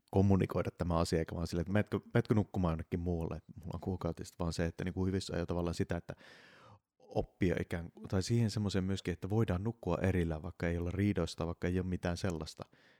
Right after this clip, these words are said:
että me voidaan, niinku, nukkua, olla, niinku, eri huoneissa, jos normaalisti nuku-, nukutaan, niinku, yhdessä samassa, niinku, sängyssä.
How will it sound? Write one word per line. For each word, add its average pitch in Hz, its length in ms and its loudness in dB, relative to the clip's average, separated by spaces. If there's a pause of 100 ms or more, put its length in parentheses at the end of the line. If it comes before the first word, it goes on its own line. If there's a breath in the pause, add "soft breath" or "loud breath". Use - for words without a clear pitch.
(180 soft breath)
että 92 140 0
me 87 60 -2
voidaan, 87 340 4
niinku, 85 200 -4
nukkua, 90 460 -2 (520)
olla, 92 200 6
niinku, 85 200 -2
eri 82 120 2
huoneissa, 80 380 0
jos 82 120 -4
normaalisti 82 500 -2
nuku-, 90 340 -4 (180)
nukutaan, 87 360 -6
niinku, 80 240 -10
yhdessä - 340 -6
samassa, 80 460 -8
niinku, 90 180 -10
sängyssä. 82 540 -8